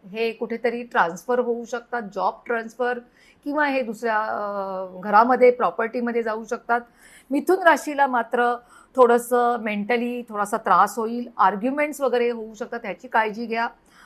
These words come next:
कर्क राशीला, अ, जॉबमध्ये ऑब्स्टॅकल येतील, काही ना काही, काही ना काही तुम्हाला थोड्याशा प्रॉब्लेम्स जॉबमध्ये दिसतील.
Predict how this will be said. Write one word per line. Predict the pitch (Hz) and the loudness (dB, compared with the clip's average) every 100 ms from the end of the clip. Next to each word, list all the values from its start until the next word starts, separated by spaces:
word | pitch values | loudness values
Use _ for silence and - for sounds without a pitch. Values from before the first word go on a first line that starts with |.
| - _ | -20 _
कर्क | 294 311 330 | 4 4 6
राशीला, | 349 285 302 269 269 269 - _ _ - | 6 6 4 4 4 4 -2 _ _ -6
अ, | 214 | -4
जॉबमध्ये | 214 185 233 294 302 285 262 | -4 6 8 8 4 4 4
ऑब्स्टॅकल | 190 - - 196 185 | 4 -2 -8 -6 -6
येतील, | 180 - 196 | -8 -10 -6
काही | 226 285 | 2 2
ना | 320 | 2
काही, | 311 269 240 | -2 -2 -2
काही | 233 240 226 | -6 -6 -6
ना | 226 | -8
काही | 226 214 214 | -8 -10 -12
तुम्हाला | 208 208 208 214 | -14 -12 -12 -10
थोड्याशा | 208 202 202 190 190 _ _ _ _ | -10 -8 -6 -6 -6 _ _ _ _
प्रॉब्लेम्स | 202 185 214 208 202 | 2 2 -6 -8 -4
जॉबमध्ये | 196 180 185 190 | -2 -2 -4 -6
दिसतील. | 208 175 - 214 214 | -4 -6 -6 -6 -6